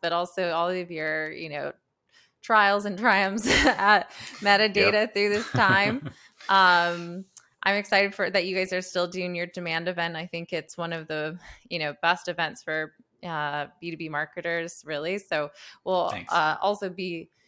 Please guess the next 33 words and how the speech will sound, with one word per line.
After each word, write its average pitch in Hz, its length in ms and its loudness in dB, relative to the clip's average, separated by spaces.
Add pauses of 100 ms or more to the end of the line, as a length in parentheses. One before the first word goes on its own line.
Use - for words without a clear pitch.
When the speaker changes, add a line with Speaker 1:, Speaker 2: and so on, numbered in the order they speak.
(240)
Speaker 1:
including, 170 840 -8
um, 156 280 -2
a 165 100 -2
link 170 300 -6 (160)
to, 170 420 -4 (320)
uh, 175 180 2
about 170 300 0
that 160 160 0
in 160 120 -4
the 170 80 -8
show 165 240 -4
notes. 160 360 -6
And 156 260 -4 (260)
for 190 80 -6
those 185 280 -2
of 180 120 -6
you 170 400 -6
who 165 280 -4
want 160 380 -6
to 165 180 -10
connect 214 320 -8
with 226 120 -8
Jason, 208 560 -6
you 165 120 -12
can 160 280 -16
find 151 280 -8
him 156 340 -10
on 147 320 -6
LinkedIn 254 480 -2
and 196 160 -6
anywhere 247 340 2
else 240 300 4
that 240 160 0